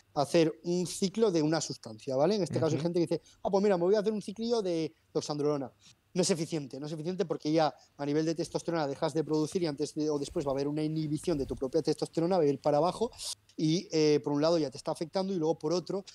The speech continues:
Speaker 1: es una sustancia que no te va a aportar mucho en cuanto a lo que te pueda dar de, de crecimiento muscular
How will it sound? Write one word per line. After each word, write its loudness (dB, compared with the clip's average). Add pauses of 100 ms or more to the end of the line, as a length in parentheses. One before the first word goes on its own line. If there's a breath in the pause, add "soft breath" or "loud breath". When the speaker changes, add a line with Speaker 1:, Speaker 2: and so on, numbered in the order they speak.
(120)
Speaker 1:
es -10
una -6
sustancia -6
que -10
no -6
te -2
va 2
a 2
aportar -4
mucho -4
en -8
cuanto 0
a 4
lo 2
que -2
te -8
pueda 2
dar 0
de, -6 (320 soft breath)
de -10
crecimiento -4
muscular 0